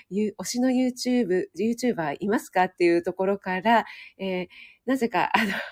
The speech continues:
<laughs> 推しメンの話に <laughs> 移り変わっていきまして、そこからアラブの石油王の話になってきましたね。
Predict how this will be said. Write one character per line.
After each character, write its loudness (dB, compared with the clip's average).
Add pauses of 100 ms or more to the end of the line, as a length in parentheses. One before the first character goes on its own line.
(640)
<laughs> -
推 2
し 0
メ 4
ン 2
の 2
話 2
に 2 (440)
<laughs> -8
移 -2
り -2
変 -2
わ 4
っ -8
て -2
い -12
き -2
ま 2
し -6
て、 -2
そ -8
こ 0
か -2
ら 4 (280)
ア 2
ラ 6
ブ 4
の 2
石 -2
油 6
王 4
の 4
話 0
に -2 (220)
な 2
っ -6
て -2
き 0
ま 2
し -8
た -6
ね。 -4